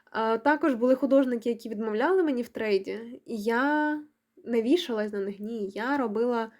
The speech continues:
крутіше. Я... Їх демонстративно починала обожнювати. Тобто я робила все, щоб їм стало соромно, і вони запропонували мені трейд. Їм, мабуть, від цього взагалі ніякої <laughs> різниці не було.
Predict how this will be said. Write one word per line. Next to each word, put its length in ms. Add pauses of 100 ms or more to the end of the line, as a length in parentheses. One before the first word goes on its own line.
(140)
крутіше. 720
Я... 440 (320)
Їх 220
демонстративно 1400
починала 840
обожнювати. 880
Тобто 460
я 240
робила 320
все, 300
щоб 220
їм 160
стало 340
соромно, 520
і 140
вони 220
запропонували 680
мені 200
трейд. 400 (680)
Їм, 260
мабуть, 320
від 180
цього 200
взагалі 320
ніякої 360
<laughs> 20
різниці 420
не 80
було. 340